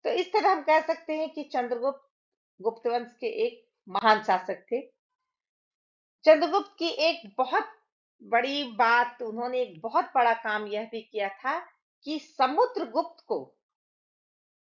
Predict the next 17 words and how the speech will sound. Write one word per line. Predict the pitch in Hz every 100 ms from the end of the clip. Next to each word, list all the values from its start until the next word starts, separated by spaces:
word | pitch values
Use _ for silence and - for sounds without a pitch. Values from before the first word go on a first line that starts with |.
| _ -
उन्होंने | 226 254 285 294 311 311
अपना | - 208 - 233 254 254 -
उत्तराधिकारी | 196 - 196 190 170 175 175 185 185 185
नियुक्त | 170 165 _
कर | - 165
दिया | 175 185
था, | 190 214
अपना | 208 196 208
युवराज | 175 165 170 185 196 196 -
नियुक्त | 180 185 185 _
कर | 190
दिया | 185 196 208
था, | 208 302 311 _ _ _ _ _
क्योंकि | 302 320 330 349 180 - _ _ _ _ _ _ _ _ _ _ _ _ _ _
समुद्रगुप्त | - 240 269 330 226 208 277 285
में | 269 277 294 - - _ _ _ -
उन्होंने | 202 202 226 247